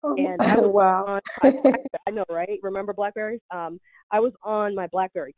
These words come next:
Speaker 2: constantly. And finally, David looked at me and said, "Are, are you on vacation with me, or are you planning to work the entire time?"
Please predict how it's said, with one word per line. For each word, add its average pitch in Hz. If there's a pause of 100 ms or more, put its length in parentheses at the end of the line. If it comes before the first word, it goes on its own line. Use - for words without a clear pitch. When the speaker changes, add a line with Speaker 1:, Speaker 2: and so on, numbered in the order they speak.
Speaker 2:
constantly. - (460)
And 247
finally, 285
David 370
looked 359
at 202
me 180
and 170 (100)
said, 165 (140)
"Are, 180 (100)
are 208
you 285 (180)
on 381
vacation 233
with 170
me, 302 (800)
or 247
are 220
you 277
planning 269 (120)
to 220
work 202
the 160
entire 139 (160)
time?" -